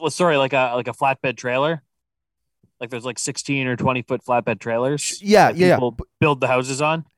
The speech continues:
Speaker 2: Sure, but those move though. Still, like, those are still movable. But most people
Speaker 1: They're,
Speaker 2: do put 'em
Speaker 1: yeah.
Speaker 2: in, like, a s-, in a s-, in a space that's, like, there. I'm talking, like, if you had property, you built, like, a really tiny home, like, on, on a foundation, but, like,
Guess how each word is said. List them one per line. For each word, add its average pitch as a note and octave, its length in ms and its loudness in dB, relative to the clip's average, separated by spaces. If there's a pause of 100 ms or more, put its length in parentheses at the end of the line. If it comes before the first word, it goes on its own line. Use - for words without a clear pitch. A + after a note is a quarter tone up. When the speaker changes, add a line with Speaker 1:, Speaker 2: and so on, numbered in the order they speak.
Speaker 2:
Sure, G3 240 2
but C#3+ 180 -2
those F#3+ 240 2
move E3 420 0
though. F2 240 -8
Still, - 400 -10 (440)
like, C3+ 140 -4
those E3+ 180 2
are E3 60 -4
still D3+ 200 0
movable. A#2+ 640 -2 (400)
But C#3+ 100 2
most G#3 320 4
people A#3 180 2
Speaker 1:
They're, D#3 80 6
Speaker 2:
do F3+ 200 0
put E3+ 180 0
'em F3 80 2
Speaker 1:
yeah. E3+ 80 4
Speaker 2:
in, D3 60 2
like, D3 140 0
a - 20 -6
s-, - 180 -8
in D3 160 -4
a C3+ 60 -4
s-, B2+ 160 -12
in D3 100 -6
a B2 120 -4 (500)
space - 460 -2
that's, A#2+ 260 -4
like, A2+ 300 -4 (560)
there. D3+ 120 4
I'm F#3+ 100 2
talking, B3 300 0
like, E3+ 220 0 (420)
if D#3 140 -6
you D#3 100 2
had D3+ 160 2
property, D#3 380 0
you C#3+ 180 -6
built, C3+ 320 0
like, A#2+ 160 0
a B2+ 40 -4
really B2+ 280 -2
tiny B2 280 -6
home, G#2+ 240 -6
like, F2 160 -10
on, D3 340 0
on D3+ 120 0
a D#3 40 -4
foundation, C3 540 -4
but, F#2 120 -8
like, G2+ 160 -8